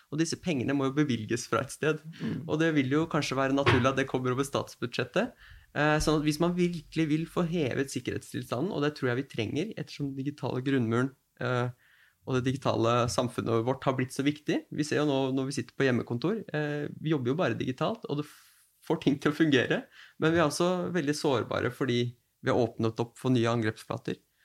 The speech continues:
Speaker 1: Så skal vi fortsette på den måten, eh,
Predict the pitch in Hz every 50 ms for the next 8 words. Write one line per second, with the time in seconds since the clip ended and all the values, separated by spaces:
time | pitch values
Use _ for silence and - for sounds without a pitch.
0 | _ _ _ - - 156 151 - 156 165 165 - 139 123 - - 127 - - 151
1 | 147 147 156 151 127 123 - - 185 220 240 233 - _ _ _ _ _ _ _
2 | _ _ _ - 143 143 147 147 143 143 143 139 -